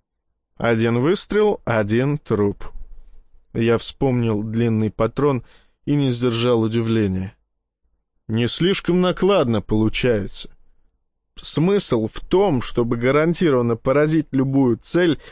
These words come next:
с первого выстрела», сообщил Климов. «Там, в цилиндре, блок из десяти дисков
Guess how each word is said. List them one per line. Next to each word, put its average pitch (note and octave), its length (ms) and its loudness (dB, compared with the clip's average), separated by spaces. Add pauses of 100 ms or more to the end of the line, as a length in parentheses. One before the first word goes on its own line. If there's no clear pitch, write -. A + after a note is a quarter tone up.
(120)
с - 160 -8
первого D3 560 2
выстрела», B2 600 0 (300)
сообщил C3 680 0
Климов. B2 420 0 (800)
«Там, D3 300 2
в - 100 -8
цилиндре, D#3 720 2 (160)
блок D#3 520 2
из D3 260 -2
десяти C#3+ 420 -2
дисков E3 560 -2